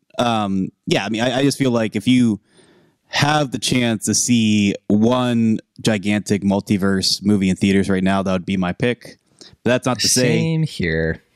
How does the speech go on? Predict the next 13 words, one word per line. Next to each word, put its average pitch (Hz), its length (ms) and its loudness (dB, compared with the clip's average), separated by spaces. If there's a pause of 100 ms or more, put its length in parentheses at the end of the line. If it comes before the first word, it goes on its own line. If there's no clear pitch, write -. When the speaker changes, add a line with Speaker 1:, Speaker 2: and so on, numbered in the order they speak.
(200)
Speaker 1:
anything 156 480 2
about 120 480 -2 (260)
Doctor 113 260 0
Strange 101 600 0
in 110 240 2
the 104 80 2
Multiverse 95 540 0
of 95 60 -8
Madness, 90 400 -2
which 98 160 0
we'll 92 180 2
have 92 280 0
a 90 300 0